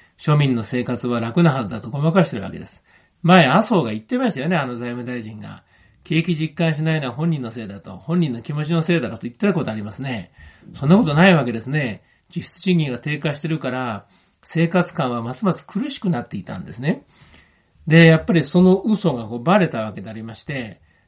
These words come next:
で、バレて別に反省するわけでもないし、まあ、よく意味がわからないんでしょうけどね、あの人の場合は。まあ、しかし、とにかく、国民の九割近くが反対している問題を政権が押し通す、押し通そうとするっていうことは、これすなわちですね、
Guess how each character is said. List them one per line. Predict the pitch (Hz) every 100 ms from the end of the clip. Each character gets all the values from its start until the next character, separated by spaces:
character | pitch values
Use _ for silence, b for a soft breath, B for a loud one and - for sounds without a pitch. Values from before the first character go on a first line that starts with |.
| _
で、 | 143
バ | 135
レ | 180
て | 151
別 | 123 120
に | 131
反 | 110 143
省 | 143 156
す | -
る | 151
わ | 151
け | 143
で | 117
も | 107
な | 110 101
い |
し、 | - 117
ま | 123
あ、 |
よ | 147 196
く |
意 | 185
味 | 220
が | 139
わ | -
か | -
ら | 240
な | 202
い | 120
ん |
で | 107
し | 123
ょ |
う | 113
け |
ど | 117 131
ね、 | 147
あ | 113
の | 120
人 | -
の | 117
場 | 104
合 | 101
は。 | 107 - B B B B B B _
ま | 190 175
あ、 |
し | 151
か | 202
し、 | - 156
と | 196
に | 190
か | 135
く、 | 131 127 - _ b b b _ _ _
国 | 160 147 196
民 | 202
の | 196
九 | 180 - 233
割 | 226 214
近 | - 214
く |
が | - 135
反 | 135 131
対 | 127 135
し | 127
て | 127
い |
る | 131
問 | 131 131
題 | 131 131 143
を | 135
政 | 117 - 151
権 | 147 151
が | 143
押 | 139
し |
通 | - 170 165
す、 | - - -
押 | 123
し |
通 | - 156
そ | 151 170
う | -
と | 113
す | 110
る |
っ | 117
て | -
い | 123
う |
こ | 120
と | 123
は、 | 117 110 - B B B B B
こ | - 190
れ |
す | 185 170
な |
わ | 185 143
ち |
で | 135
す | 113
ね、 | 123 120 104